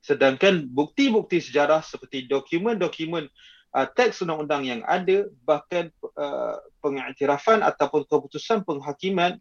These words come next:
sebahagian hakim-hakim Inggeris menunjukkan bahawa undang-undang Islam itu telah pun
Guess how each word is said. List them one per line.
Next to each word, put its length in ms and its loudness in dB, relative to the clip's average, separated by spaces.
sebahagian 480 0
hakim-hakim 560 -8
Inggeris 560 -4
menunjukkan 640 2
bahawa 340 -2
undang-undang 460 -6
Islam 320 -2
itu 240 0
telah 320 0
pun 240 4